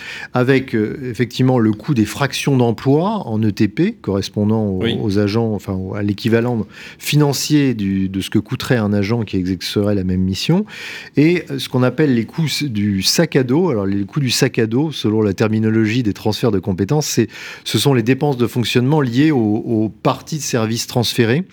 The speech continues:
Speaker 1: Et donc, euh, ça fait un, un paquet global, et donc un montant total du droit à compensation que nous avons inc-, inscrit en loi de finances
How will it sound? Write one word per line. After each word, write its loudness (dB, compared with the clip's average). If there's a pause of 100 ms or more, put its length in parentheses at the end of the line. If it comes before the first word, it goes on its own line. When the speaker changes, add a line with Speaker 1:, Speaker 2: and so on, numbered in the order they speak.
(760)
Speaker 1:
Et 2
donc, 2
euh, 2
ça -2
fait -2
un, 0
un -4
paquet 0
global, 2
et 0
donc -2
un 2
montant 2
total 0
du -4
droit 2
à 0
compensation -2 (140)
que -2
nous 2
avons 2
inc-, -4
inscrit -4
en 0
loi 2
de -4
finances 0